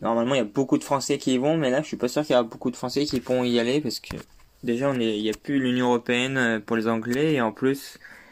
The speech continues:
avec le covid, je suis pas sûr que, euh, les frontières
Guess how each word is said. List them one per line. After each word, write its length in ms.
avec 300
le 100
covid, 400
je 100
suis 140
pas 160
sûr 560
que, 120
euh, 460
les 100
frontières 600